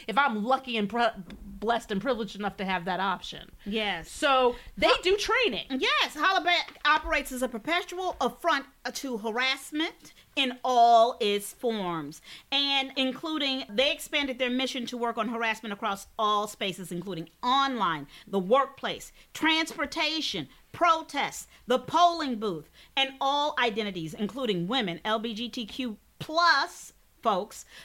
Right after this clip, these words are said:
Speaker 2: black folks, indigenous folks, people of color, religious minorities, and people with disabilities, immigrants. I mean, like,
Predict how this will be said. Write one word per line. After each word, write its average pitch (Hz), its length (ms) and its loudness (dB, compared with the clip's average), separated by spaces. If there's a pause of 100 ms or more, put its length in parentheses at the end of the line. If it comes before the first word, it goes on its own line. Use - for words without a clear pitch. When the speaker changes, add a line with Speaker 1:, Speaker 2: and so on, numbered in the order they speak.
(120)
Speaker 2:
black 311 280 4 (120)
folks, 185 300 -2
indigenous 247 640 -2
folks, 175 340 -6 (300)
people 339 260 -2
of - 100 -6
color, 247 280 0 (220)
religious 330 460 0
minorities, 214 580 0
and 208 100 -8
people 370 200 -4
with 294 180 -8
disabilities, 311 680 -2 (180)
immigrants. 240 380 -2
I 330 60 0
mean, 339 180 0
like, 294 220 -2